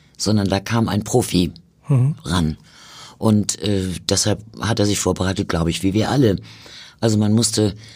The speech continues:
Speaker 1: äh, so eine halbe Stunde vor Beginn der Sendung, nachdem man Maske und Einleselicht und alles hinter sich gebracht hatte, musste man eine halbe Stunde vor Beginn der Sendung beim Chef vom Dienst sein und ihm, was dann da schon war, das kam ja auch zum Teil erst während der Sendung,
Speaker 2: Mhm.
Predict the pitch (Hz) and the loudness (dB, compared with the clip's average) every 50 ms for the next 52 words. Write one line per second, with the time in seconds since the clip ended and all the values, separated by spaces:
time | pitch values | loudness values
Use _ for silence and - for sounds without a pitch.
0 | - - - - _ - - 117 101 110 117 113 104 107 117 120 127 127 117 - | -20 -20 -20 -20 _ -2 0 0 2 2 2 2 2 2 2 4 2 2 2 0
1 | 117 117 113 107 - 113 110 95 110 95 113 127 135 120 117 107 92 104 104 107 | 0 0 0 0 0 -2 0 0 0 2 2 2 4 4 2 2 2 2 2 4
2 | 110 113 113 107 110 110 101 104 104 101 101 98 101 107 113 110 - - - - | 4 4 2 2 0 0 0 0 2 2 2 2 2 2 2 2 0 -2 -2 -2
3 | 98 101 98 98 101 101 - - - - 107 113 113 110 110 107 - - 53 58 | -2 -2 -2 -2 -4 -6 -8 -8 -2 0 2 2 4 4 2 2 0 -4 -10 -8
4 | 78 92 92 98 101 104 101 98 101 101 98 101 95 87 90 101 98 - - - | -6 -4 -2 0 0 0 0 0 -2 -2 -2 -2 -2 -2 -4 -2 -2 -4 -6 -6
5 | - - - - - - - - - - - - 90 78 78 110 110 104 - - | -10 -12 -14 -20 -20 -18 -18 -18 -18 -16 -8 -8 -6 -2 -2 0 0 0 2 0
6 | 110 107 113 101 104 101 - - - - 92 85 - - 98 92 - 87 - - | 2 2 2 2 2 0 -2 -2 -2 -2 -2 -4 -2 -2 -4 0 0 -2 -2 -4
7 | - - - - - - - 131 - - 120 113 107 101 104 110 113 107 107 104 | -10 -18 -18 -12 -4 0 0 0 2 2 2 4 4 4 4 2 2 2 0 0
8 | - 95 98 90 87 - - 87 82 98 - 98 98 98 95 90 80 90 87 87 | 0 0 0 -2 -2 -4 -4 -6 -4 -4 -2 -2 0 0 0 -2 0 0 0 2
9 | 90 92 85 - - - - - - - 92 98 - - - 87 - - 87 78 | 2 0 -2 -4 -6 -18 -20 -14 -4 0 0 0 2 0 -2 -2 -4 -4 -4 -4
10 | - 92 95 90 - - - - 104 113 131 147 170 - - - - - - - | -2 -2 -2 -2 -2 -4 -2 0 2 4 4 2 0 -4 -12 -20 -20 -20 -20 -20
11 | - _ _ - - 143 139 - - 120 135 135 123 107 113 110 - 110 107 101 | -20 _ _ 0 2 2 2 2 0 0 2 2 4 2 2 0 0 0 0 0
12 | 92 92 92 82 - - 85 82 85 87 117 131 127 104 95 110 113 113 110 - | 0 -2 -2 -4 -4 -4 -2 0 0 2 2 2 4 2 2 2 0 -4 -8 -18
13 | - - - - - 104 - - - 120 139 143 139 110 95 82 87 87 - - | -20 -18 -10 -6 -6 -6 -4 -4 -2 0 0 2 2 2 0 0 -2 -4 -4 -4
14 | - - 87 76 - 80 69 - - - - - 82 85 76 - 85 76 67 78 | -6 -6 -6 -6 -6 -8 -8 -8 -6 -8 -6 -4 -2 -2 -2 -2 -4 -4 -4 -4
15 | 78 85 90 147 127 120 131 | -2 0 2 2 2 2 0